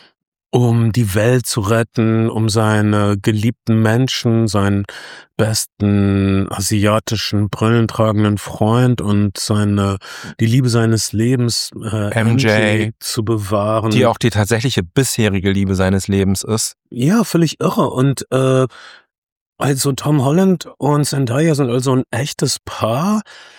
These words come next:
Speaker 1: Und bei Schauspielern kann man nie so <laughs> sicher sein, w-, was daran echt ist oder nicht. Aber in diesem Film scheinen sie beide, äh, wirklich durchglüht zu sein
Speaker 2: Mhm.
Speaker 1: von einer
Speaker 2: Sie haben,
Speaker 1: tatsächlichen Be-, Beziehung,
Speaker 2: sie
Speaker 1: die
Speaker 2: haben,
Speaker 1: sie irgendwie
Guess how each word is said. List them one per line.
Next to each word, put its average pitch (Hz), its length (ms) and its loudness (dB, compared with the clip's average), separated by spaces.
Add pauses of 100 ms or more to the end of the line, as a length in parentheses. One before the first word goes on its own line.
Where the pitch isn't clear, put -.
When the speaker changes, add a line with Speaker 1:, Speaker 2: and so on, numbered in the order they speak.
(320)
Speaker 1:
Und 131 260 0
bei 131 120 0
Schauspielern 135 480 0
kann 131 140 0
man 123 200 2
nie 139 180 4
so 160 140 0
<laughs> - 0 -
sicher 107 480 -2
sein, 113 640 0
w-, 110 240 -2
was 120 160 0
daran 117 200 0
echt 113 160 -2
ist 135 120 -4
oder 110 140 0
nicht. 147 220 -2
Aber 117 200 0 (460)
in 117 160 0
diesem 104 340 0
Film 185 400 0
scheinen 165 380 0
sie 156 100 -2
beide, 156 340 2
äh, 117 280 -4
wirklich 113 840 -4
durchglüht 139 840 -2
zu - 280 -4
sein 92 480 -4 (260)
Speaker 2:
Mhm. 113 220 2
Speaker 1:
von 117 120 2
einer 135 260 0
Speaker 2:
Sie - 80 -12 (560)
haben, 131 160 2
Speaker 1:
tatsächlichen 214 420 0
Be-, 196 100 -2
Beziehung, 208 560 0
Speaker 2:
sie 117 160 2
Speaker 1:
die 107 80 0
Speaker 2:
haben, 123 200 0
Speaker 1:
sie 143 60 -2
irgendwie 175 640 -2